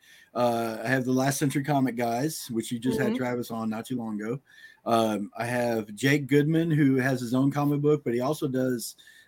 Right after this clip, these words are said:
Speaker 1: the, uh, Forza, uh, game, all those cars. He does all that painting and everything for the Forza cars.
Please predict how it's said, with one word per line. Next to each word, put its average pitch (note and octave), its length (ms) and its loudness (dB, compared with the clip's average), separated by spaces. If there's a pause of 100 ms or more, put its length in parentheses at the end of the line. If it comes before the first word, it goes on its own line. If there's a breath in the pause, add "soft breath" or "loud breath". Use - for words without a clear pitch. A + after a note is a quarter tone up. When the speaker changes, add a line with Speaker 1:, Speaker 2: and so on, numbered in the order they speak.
Speaker 1:
the, A#2 600 2
uh, G#2+ 320 -6
Forza, D3 760 4 (300)
uh, G#2+ 380 -4 (140)
game, D3+ 440 0 (320)
all C3+ 180 2
those C#3 200 2
cars. D#3 480 2 (240 loud breath)
He C#3 100 4
does C#3+ 220 6
all C#3+ 200 4
that C3 280 0
painting C3+ 360 2
and B2+ 80 4
everything B2+ 320 0
for B2 120 -10
the A2+ 80 -2
Forza C#3 340 -2
cars. C#3 540 -4